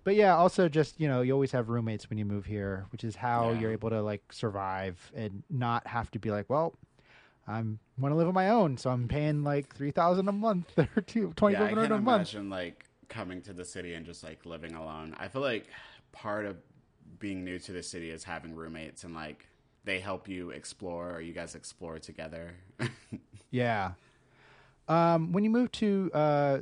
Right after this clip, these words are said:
Speaker 1: the city, um, how did you form a community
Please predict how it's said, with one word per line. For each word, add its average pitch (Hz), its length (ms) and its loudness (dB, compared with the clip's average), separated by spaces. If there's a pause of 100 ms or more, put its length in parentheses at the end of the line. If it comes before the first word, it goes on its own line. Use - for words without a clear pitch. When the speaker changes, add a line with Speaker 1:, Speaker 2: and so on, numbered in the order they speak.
Speaker 1:
the 143 120 -2
city, 127 680 0 (200)
um, 127 240 0
how 151 180 -6
did 196 140 -2
you 196 80 -2
form 151 640 0
a 127 200 -2
community 110 640 0